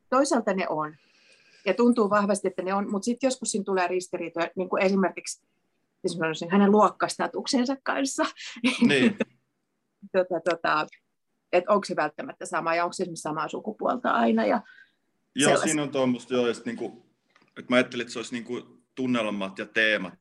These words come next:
Speaker 2: olisi niinku, yhdistäisi niitä, mut et ei ole välttämätöntä niinku lukea sitä koko ajan niinku samana, samana
Speaker 1: Joo.
Speaker 2: henkilö, vaan enemmän silleen, että jotenkin jostain niinku varioidaan sitä sa-, niinku tiettyjä tunnelmia vähän eri,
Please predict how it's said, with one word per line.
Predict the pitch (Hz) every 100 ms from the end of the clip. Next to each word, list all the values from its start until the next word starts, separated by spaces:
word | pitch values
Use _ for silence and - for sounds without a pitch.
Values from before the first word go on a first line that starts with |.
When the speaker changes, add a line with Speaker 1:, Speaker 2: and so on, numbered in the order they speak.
| -
Speaker 2:
olisi | 87 98 -
niinku, | 87 98 - -
yhdistäisi | 98 92 - 82 92 90
niitä, | 90 90
mut | 82 92
et | 78 -
ei | 98 98
ole | 95
välttämätöntä | 92 - 90 87 85 82 85
niinku | 87 92
lukea | 92 76 76
sitä | 82 85
koko | 82 76 78
ajan | 71 78
niinku | 71 - - _ _ _ _ _ _ - _ _ _ _
samana, | - 104 95 90 - - _ _ _
samana | - 90 92 190 78
Speaker 1:
Joo. | 78 - _ -
Speaker 2:
henkilö, | 101 101 92
vaan | 95 95
enemmän | 98 98 95
silleen, | 98 95 90
että | 92
jotenkin | 82 - 95
jostain | 95 - 90 90
niinku | 95 90 - _ _ _ _ 101
varioidaan | 101 98 98 90 92 85 95
sitä | -
sa-, | 82 - -
niinku | 90 -
tiettyjä | - - 90 - 85
tunnelmia | 82 78 80 73 71 69 62 - _ _ _ -
vähän | 78 -
eri, | 80 87 78